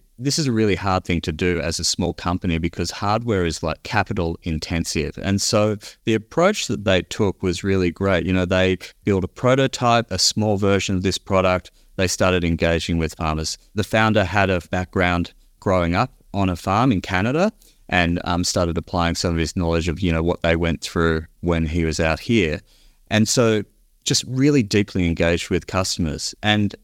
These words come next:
the farmers that originally started adopting this are sort of your early adopter customers. They're willing to put up with understanding that this is new technology. They can see the benefit of it, but they will sort of work with the startup to, you know, ensure that, you know, that what they're building is, is right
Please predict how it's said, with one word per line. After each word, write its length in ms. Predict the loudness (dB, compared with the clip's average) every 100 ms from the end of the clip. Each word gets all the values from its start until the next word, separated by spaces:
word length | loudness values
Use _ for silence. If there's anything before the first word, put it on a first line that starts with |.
| _
the 140 | -4 -2
farmers 480 | 2 2 4 2
that 100 | 0
originally 680 | 0 0 0 0 2 2 0 -4
started 500 | -8 -4 -2 0 0
adopting 540 | -2 -2 -2 -2 -2 0
this 320 | -2 -4 -4
are 60 | -2
sort 180 | -2
of 100 | 0
your 160 | 0 -2 0
early 340 | 0 2 4
adopter 440 | 2 2 -2 -4 -4
customers. 540 | -4 -4 -4 -4 -6
They're 180 | -2 2
willing 240 | 2 2
to 80 | -2
put 280 | -6 -2 2
up 220 | 2 2
with 180 | -2 -4 -6 -2
understanding 600 | 0 2 0 0 2 2
that 140 | 2
this 180 | 0 -2
is 140 | -4 -4
new 140 | -4 -2
technology. 880 | 0 -2 -2 -2 -2 -2 -4 -6 -10 _ -20 _
They 120 | -2
can 160 | 0 0
see 180 | 2 2
the 120 | 0
benefit 540 | -2 0 0 -2 -2
of 180 | -2 0
it, 240 | -2 -2 _ _ _
but 180 | -2 2
they 140 | 2 2
will 280 | 2 2
sort 200 | 2 0
of 220 | 0 -2 -8 -8
work 520 | 0 2 2 0 2
with 300 | 2 2 -2
the 100 | -2
startup 560 | -2 0 0 0 -2 -2
to, 200 | -4 -2
you 140 | -4
know, 140 | -2 -2
ensure 640 | -2 -2 -2 0 0 0
that, 160 | 0 0
you 100 | 2
know, 220 | 2 0
that 180 | -2 -4
what 200 | -2 2
they're 120 | 2
building 380 | 2 2 2 0
is, 180 | 0 -2
is 240 | -6 -4
right 340 | -2 0 -2